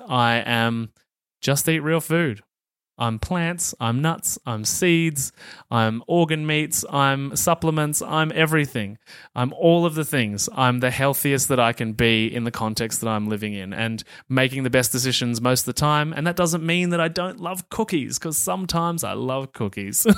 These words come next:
<laughs> 'cause I'm a human. Um, so I hope this has answered the question. And, um, I'd love to know what you think and if you feel good or bad about it or what you think. If you take anything from this,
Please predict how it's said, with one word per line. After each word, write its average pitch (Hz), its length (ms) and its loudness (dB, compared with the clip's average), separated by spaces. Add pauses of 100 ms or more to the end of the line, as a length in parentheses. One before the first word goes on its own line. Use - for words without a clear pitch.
(240)
<laughs> 226 320 2
'cause 165 160 2
I'm 185 140 2
a 196 60 2
human. 185 460 -4 (640)
Um, 123 460 2
so 180 300 4 (200)
I 151 80 2
hope 220 160 4
this 214 140 -2
has 170 100 0
answered 143 280 2
the 120 60 -2
question. 170 500 2 (180)
And, 139 360 2
um, 135 220 4
I'd 135 140 2
love 165 160 6
to - 80 -4
know 131 240 2
what 127 160 -4
you 117 60 -4
think 165 280 2
and 131 100 0
if 123 80 -4
you 123 60 -4
feel 120 240 0
good 147 240 0
or 117 80 2
bad 135 240 2
about 135 260 2
it 127 80 0
or 120 60 2
what 127 140 -2
you 131 80 -2
think. 139 320 -4
If 214 120 2
you 233 60 0
take 320 240 4
anything 185 320 0
from 143 160 0
this, 135 240 2